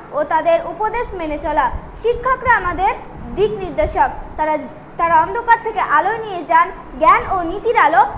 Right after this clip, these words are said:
আমাদের জীবন গঠন করেন। শিক্ষকরা, শিক্ষকরা আমাদের পিতামাতার মতো শ্রদ্ধা করতে হবে শিক্ষকদের, এবং তাদের পরামর্শ আমাদের, আহ, জীবনকে আলোকিত করে।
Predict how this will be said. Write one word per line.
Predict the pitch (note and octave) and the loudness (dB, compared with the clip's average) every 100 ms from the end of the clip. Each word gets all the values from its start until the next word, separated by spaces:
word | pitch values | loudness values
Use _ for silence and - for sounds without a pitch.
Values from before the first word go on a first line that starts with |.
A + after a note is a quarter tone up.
| C#4+ | -4
আমাদের | E4 E4+ F4+ | -2 -2 -4
জীবন | D4 F#4 F#4+ D#4+ | -2 -2 0 0
গঠন | E4 D#4+ | -2 -4
করেন। | C#4+ C#4 C4+ - - - | -2 0 -2 -6 -14 -6
শিক্ষকরা, | A4 A4 B4+ B4 G4+ G#4+ - - - - - | -4 0 0 2 4 4 2 -10 -16 -16 -6
শিক্ষকরা | G#4+ G#4+ B4 A#4+ A4 | -4 -2 -2 0 2
আমাদের | F4+ F4 E4+ E4+ E4+ - - | 2 0 2 2 2 -6 -6
পিতামাতার | F#4+ A4+ A4+ A4 A4+ | -2 0 0 2 0
মতো | G4 F4 F#4+ | 0 -4 -4
শ্রদ্ধা | G4+ F#4+ D#4+ F#4+ | -4 -4 -2 -4
করতে | F4 E4 E4+ | -2 -4 -2
হবে | F4+ D#4 E4 | -2 0 -2
শিক্ষকদের, | F4+ - C4+ A#3+ D4+ F4 A4 - - | -6 -8 -6 -4 2 2 2 -4 -8
এবং | D4 E4+ G4+ G#4+ - - - | -4 0 0 -2 -12 -10 0
তাদের | D#4+ D#4+ E4+ E4+ | 2 6 4 4
পরামর্শ | E4 G4 G#4+ A4 B4 | 2 2 0 -2 0
আমাদের, | G#4+ E4+ E4 F4 | 2 2 2 2
আহ, | - - - C4+ C#4 - | 0 -8 -12 -8 -8 -6
জীবনকে | D#4 G4 G#4+ G#4+ F4+ G#4 - | -4 -2 -2 0 0 0 2
আলোকিত | D4+ E4+ F4+ F4+ E4+ | 4 4 2 -2 0
করে। | D#4+ D4+ | 2 2